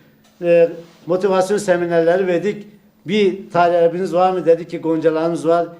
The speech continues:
Binlerce çocuğa ayakkabı, bot kırtasiye malzemesi gönderdiler.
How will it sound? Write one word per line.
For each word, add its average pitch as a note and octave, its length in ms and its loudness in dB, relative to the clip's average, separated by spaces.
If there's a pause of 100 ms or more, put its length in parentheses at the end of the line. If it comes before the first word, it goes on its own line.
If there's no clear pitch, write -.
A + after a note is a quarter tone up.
(260)
Binlerce D#3+ 680 -2
çocuğa D3 640 -6
ayakkabı, D3 640 -4
bot D3 280 -4
kırtasiye C#3 440 -6
malzemesi C3+ 540 -10
gönderdiler. B2+ 540 -6